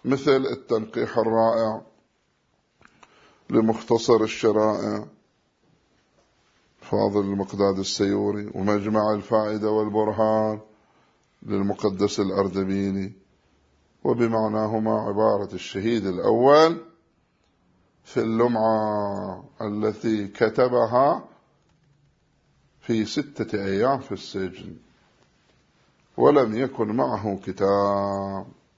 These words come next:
إلا كتاب المختصر النافع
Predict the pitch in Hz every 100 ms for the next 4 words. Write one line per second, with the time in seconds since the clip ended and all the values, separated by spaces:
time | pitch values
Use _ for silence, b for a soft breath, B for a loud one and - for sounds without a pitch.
0 | _ _ _ _ _ b b b b b
1 | - 131 120 107 101 107 120 127 135 110
2 | 98 - - 127 135 113 98 95 95 90
3 | 95 92 92 92